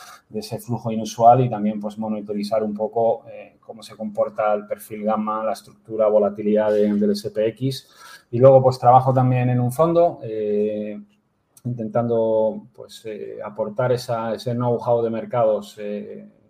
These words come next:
intentando trasladarlo a un lenguaje de programación para que tengamos sistemas automáticos, pero que tengan,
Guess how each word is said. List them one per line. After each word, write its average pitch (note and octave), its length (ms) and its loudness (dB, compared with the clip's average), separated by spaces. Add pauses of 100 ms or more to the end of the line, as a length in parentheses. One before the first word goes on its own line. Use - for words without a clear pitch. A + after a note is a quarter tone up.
(1200)
intentando A2+ 500 -2
trasladarlo A2+ 600 0
a A2+ 40 -2
un A2+ 60 -4
lenguaje A2+ 360 -2
de A2 80 -2
programación A2+ 680 -2
para G2+ 240 -8
que G2+ 400 -12
tengamos G#2+ 320 -16
sistemas A2+ 380 -10
automáticos, A#2 680 -4
pero G#2 240 -2
que G#2 80 -4
tengan, A2 420 -6